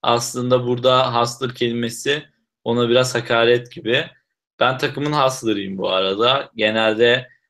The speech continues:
hustle yapacak bir adama ihtiyaç oluyor. Hacker gerçekten hackleyen adam. Yani yaptığınız iş,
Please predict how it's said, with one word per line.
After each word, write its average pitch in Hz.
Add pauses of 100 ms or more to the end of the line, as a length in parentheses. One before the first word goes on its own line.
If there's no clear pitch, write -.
(100)
hustle 113
yapacak 110
bir 113
adama 110
ihtiyaç 101
oluyor. 117 (400)
Hacker 156 (460)
gerçekten 135
hackleyen 127
adam. 104
Yani 107 (480)
yaptığınız 127
iş, -